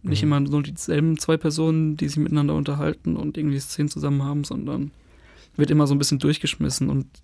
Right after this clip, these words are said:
Speaker 1: jede Person hat auch wirklich zu jeder anderen Person irgendwas zu sagen und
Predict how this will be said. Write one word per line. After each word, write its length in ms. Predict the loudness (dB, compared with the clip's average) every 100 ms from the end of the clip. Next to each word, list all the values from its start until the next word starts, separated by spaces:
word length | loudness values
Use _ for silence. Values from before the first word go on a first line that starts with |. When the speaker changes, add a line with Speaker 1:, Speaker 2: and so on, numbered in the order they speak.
| _
Speaker 1:
jede 220 | -2 -2
Person 340 | -2 2 2
hat 100 | 2
auch 120 | 2 0
wirklich 280 | 0 -4
zu 240 | -4 -2 0
jeder 260 | 0 0
anderen 220 | 0 0 -2
Person 360 | -4 -2 0
irgendwas 340 | 0 0 -2 -6
zu 140 | -6
sagen 400 | -2 -2 0 -2
und 240 | -4 -6